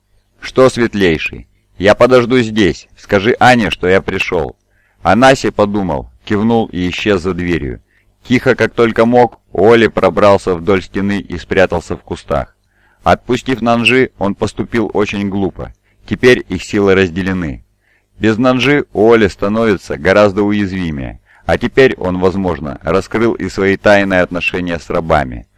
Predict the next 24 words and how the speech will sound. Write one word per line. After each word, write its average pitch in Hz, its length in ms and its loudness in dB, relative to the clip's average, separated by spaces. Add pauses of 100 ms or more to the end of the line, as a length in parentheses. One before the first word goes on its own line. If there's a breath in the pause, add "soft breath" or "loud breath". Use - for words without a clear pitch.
(380 soft breath)
Таро 110 380 4
достаточно 101 720 -2
умен, 87 380 -6 (180)
ему 110 260 -2
хватит 107 500 0
и 90 80 -6
небольшого 87 600 0
ключа. 78 540 -6 (580)
От 87 160 0
Шансу 127 420 -2
в 110 80 -2
интригах 104 520 0
плаща 104 420 0
и 90 180 -4
кинжала 104 540 2
помощи 95 480 -2
мало. 76 420 -2 (500)
Но 113 340 4
Оли 127 180 4
Смит 135 340 -4 (220)
должен 104 440 0
быть 95 180 -6
посообразительнее. 92 1300 0
Идиот! 95 720 2